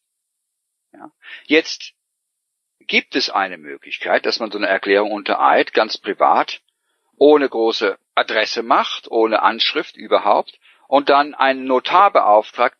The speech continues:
diese dem anderen zuzustellen und der andere auch an diesen antworten muss. Dann ist der Notar nämlich ein Zeuge, so hab ich das immer gemacht in Großbritannien. Der Notar war mein Service Processor. Das heißt, der hat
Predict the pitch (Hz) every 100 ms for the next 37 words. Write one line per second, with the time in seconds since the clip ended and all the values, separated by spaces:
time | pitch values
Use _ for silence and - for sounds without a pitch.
0 | - 147 156 165 143 127 117 101 - -
1 | 214 - 202 - 170 160 160 - 151 190
2 | - 127 131 165 202 160 147 160 - 139
3 | 190 180 170 - 202 247 143 101 87 -
4 | 80 - - - - _ _ - - 135
5 | 127 117 - 131 131 127 - 113 104 135
6 | 160 143 87 87 - _ _ _ 117 135
7 | - 110 165 214 117 95 87 101 - _
8 | - 113 101 104 - 98 98 92 123 196
9 | _ _ _ 120 120 120 - 160 180 139
10 | 117 113 107 - 170 190 147 - - 117
11 | 101 90 - - 143 _ _ _ _ _
12 | _ - 131 120 - 127 143 147 -